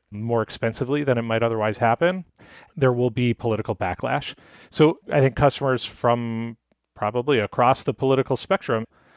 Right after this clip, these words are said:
will say, "Hey, this is just kind of a scam to enrich the utility." And from their perspective, it may indeed look like that. Now, they may be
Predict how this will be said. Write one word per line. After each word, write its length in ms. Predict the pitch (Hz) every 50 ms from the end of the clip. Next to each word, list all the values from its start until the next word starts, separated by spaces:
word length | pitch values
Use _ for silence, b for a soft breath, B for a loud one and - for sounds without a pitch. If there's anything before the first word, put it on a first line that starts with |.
| b b b
will 460 | 117 120 131 131 131 131 123 127 123 - -
say, 460 | - - - 120 113 113 113 117 - _ _ _ _ _ _ _ _ _ _ _
"Hey, 360 | - 185 196 170 135 120 117 - _ -
this 200 | 120 139 - -
is 160 | 156 123 -
just 320 | - - - 131 - - -
kind 220 | - 135 131 127
of 80 | 117 113
a 60 | 104
scam 500 | - - - - 175 190 120 117 117 113
to 140 | - - 131
enrich 360 | 123 120 117 123 120 - -
the 80 | - 117
utility." 600 | 113 113 - - 196 202 180 139 110 107 113 - -
And 160 | - 139 139 -
from 160 | - 151 170
their 80 | 185
perspective, 560 | 185 - - - - - 135 131 - 151 147 147
it 120 | 156 -
may 180 | 151 143 147 151
indeed 240 | 156 151 156 147
look 180 | 147 160 175 -
like 160 | 139 123 113
that. 180 | - 107 110 113
Now, 120 | 120 127
they 80 | 139 156
may 180 | 170 175 165
be 240 | 139 147 143 135 123